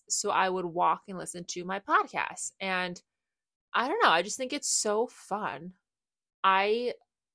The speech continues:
honestly, though, like, hate walking with people because sometimes I like to go at a different pace, but that's besides the point. I will walk with friends, though. I'm not, like, an asshole like <laughs> that.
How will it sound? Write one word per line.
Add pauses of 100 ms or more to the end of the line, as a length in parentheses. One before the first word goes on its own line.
(160)
honestly,
though,
like, (140)
hate
walking
with
people
because (720)
sometimes
I
like
to
go
at
a
different
pace, (160)
but
that's
besides
the
point.
I
will
walk
with
friends,
though.
I'm
not,
like,
an
asshole
like
<laughs>
that.